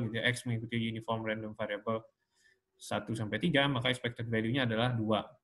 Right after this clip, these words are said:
ya, discrete uniform. Ini, eh,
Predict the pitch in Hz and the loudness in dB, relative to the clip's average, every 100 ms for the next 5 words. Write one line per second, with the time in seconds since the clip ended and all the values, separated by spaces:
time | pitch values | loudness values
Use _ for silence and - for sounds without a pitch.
0 | - 117 117 _ 113 - 110 - 104 - | -14 -12 -12 _ -14 -12 -16 -16 -18 -18
1 | - _ _ _ _ _ _ _ _ _ | -20 _ _ _ _ _ _ _ _ _
2 | _ _ _ _ - 165 202 214 - 165 | _ _ _ _ 0 4 4 2 6 10
3 | 165 165 | 10 10